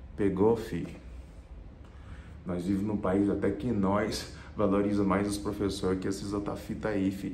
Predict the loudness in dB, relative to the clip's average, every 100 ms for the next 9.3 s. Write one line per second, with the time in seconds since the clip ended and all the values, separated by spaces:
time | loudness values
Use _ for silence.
0 | -6 -4 -4 2 4 2 -2 -12 -16 -18
1 | -18 -18 -18 -6 -4 0 0 0 0 2
2 | 2 0 -6 -14 -16 -18 -18 -20 -18 -18
3 | -18 -12 0 4 4 2 -2 -4 0 0
4 | 0 2 4 4 0 -10 -16 -18 -20 -18
5 | -18 -16 -16 -8 -4 0 0 0 2 2
6 | 0 -4 0 2 2 0 0 2 2 2
7 | 2 0 -4 -2 0 2 0 -6 -12 -14
8 | -12 -6 -2 0 0 2 0 0 -4 -2
9 | 0 0 -4